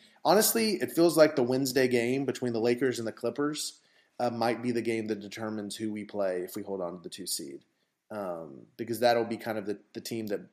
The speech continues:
that drops down to that seven seed, and it's, you assume they win at home. So I don't know,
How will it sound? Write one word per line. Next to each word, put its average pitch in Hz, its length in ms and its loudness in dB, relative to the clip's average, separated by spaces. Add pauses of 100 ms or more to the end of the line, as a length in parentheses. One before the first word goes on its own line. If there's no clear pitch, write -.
(120)
that 110 120 -6
drops 104 380 0
down 104 280 -4
to 98 80 -6
that 92 220 -4
seven 104 400 -4
seed, 110 480 -4 (460)
and 117 100 -6
it's, 104 180 -4
you 117 120 -6
assume 110 260 -4
they 101 100 -2
win 98 160 -2
at 95 100 -8
home. 101 280 -8
So 113 140 0
I 160 80 10
don't 175 100 4
know, 143 160 0